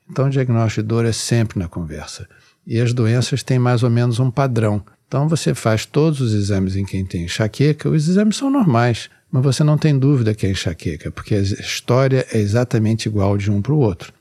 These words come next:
A dor vai começando aos poucos, às vezes de um lado só, é pulsátil, atrás do olho,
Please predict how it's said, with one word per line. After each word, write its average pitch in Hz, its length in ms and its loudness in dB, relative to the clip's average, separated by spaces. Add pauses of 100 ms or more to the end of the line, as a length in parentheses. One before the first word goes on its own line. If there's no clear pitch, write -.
(100)
A 92 120 -8
dor 95 320 0
vai 98 160 0
começando 90 460 -4
aos 95 160 -6
poucos, 160 540 0 (360)
às 98 220 -4
vezes 101 240 2
de 101 60 -2
um 90 60 0
lado 90 220 -2
só, 123 500 0
é 107 60 -2
pulsátil, 120 800 -2
atrás 95 240 -4
do 101 160 -2
olho, 117 440 2